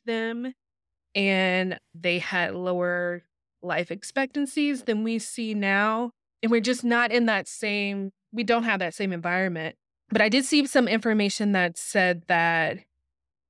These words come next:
the amount of omega-six that, you know, people are concerned of that we eat is exaggerated.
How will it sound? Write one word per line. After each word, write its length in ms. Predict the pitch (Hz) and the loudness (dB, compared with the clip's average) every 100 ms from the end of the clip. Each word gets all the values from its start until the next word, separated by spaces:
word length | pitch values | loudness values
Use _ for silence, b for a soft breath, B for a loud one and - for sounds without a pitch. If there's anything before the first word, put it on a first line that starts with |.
| _ - | _ -8
the 220 | 202 208 | -4 0
amount 400 | 214 208 202 226 | 0 2 2 2
of 80 | 214 | 2
omega-six 720 | 202 190 190 185 196 180 - | 2 2 0 -2 -4 -6 -4
that, 360 | 185 175 170 - - - | 0 2 2 -2 -8 -4
you 80 | 233 | -2
know, 80 | |
people 240 | 190 226 202 | 0 2 2
are 60 | |
concerned 460 | 190 196 - 175 175 | 2 -2 0 0 2
of 160 | 190 180 | 2 2
that 180 | 165 | 0
we 80 | 170 | 0
eat 260 | - 220 247 | -4 -2 0
is 220 | 196 180 | 0 0
exaggerated. 1000 | 180 165 165 165 196 220 247 285 311 302 | -6 -2 2 2 2 0 0 2 0 -2